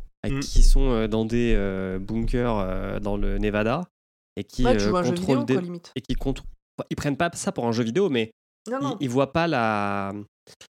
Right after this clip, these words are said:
Speaker 1: La... la résultance de leurs actes. C'est-à-dire qu'ils sont très hauts en altitude,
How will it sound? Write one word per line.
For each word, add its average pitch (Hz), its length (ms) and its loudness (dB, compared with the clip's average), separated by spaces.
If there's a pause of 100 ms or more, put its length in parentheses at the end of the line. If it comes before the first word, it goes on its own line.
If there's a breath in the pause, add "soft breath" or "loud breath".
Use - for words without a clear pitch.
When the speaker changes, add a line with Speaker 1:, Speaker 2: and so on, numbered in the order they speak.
(120)
Speaker 1:
La... 101 420 -2
la 104 140 -2
résultance 139 960 -4
de 110 160 0
leurs 113 260 0
actes. - 240 -6 (120)
C'est-à-dire 120 160 -6
qu'ils - 140 -10
sont 117 140 -8
très - 280 -4
hauts 160 240 0
en 139 80 0
altitude, 127 640 -2